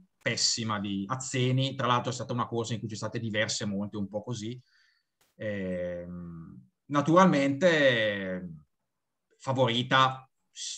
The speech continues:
è normale che sia Mother Earth, perché comunque il team di provenienza,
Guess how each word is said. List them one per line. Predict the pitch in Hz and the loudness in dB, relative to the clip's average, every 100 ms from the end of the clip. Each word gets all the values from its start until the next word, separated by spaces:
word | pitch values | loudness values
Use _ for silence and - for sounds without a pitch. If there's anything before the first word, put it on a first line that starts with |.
| - _ _ | -14 _ _
è | - 117 143 | -20 0 4
normale | 151 139 139 151 | 4 6 6 6
che | 151 | 6
sia | 139 143 135 | 2 2 4
Mother | 127 127 | 4 2
Earth, | 110 107 101 - | 2 0 -2 -8
perché | 110 95 107 | -8 -8 -8
comunque | 110 107 101 101 95 | -6 -4 -4 -4 -4
il | 117 - | -6 -8
team | - 113 113 | -6 -4 -2
di | 107 | -4
provenienza, | 101 113 120 104 101 95 - 101 90 | -4 -2 0 0 -2 -4 -4 -4 -6